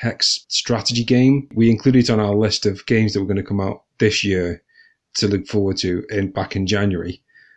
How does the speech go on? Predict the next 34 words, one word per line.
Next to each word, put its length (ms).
And 420
it's 240
not 120
gonna 160
come 120
out 120
this 180
year. 120
It's 180
because 340
they've 160
added, 280
like, 540
every 520
console 440
platform 720
known 260
to 120
man 280
to 140
it, 300
apart 260
from 100
the 80
Vita, 280
of 80
course. 380
So 540
yeah, 240
it's, 460
it's 120
basically 460
a 80
really 480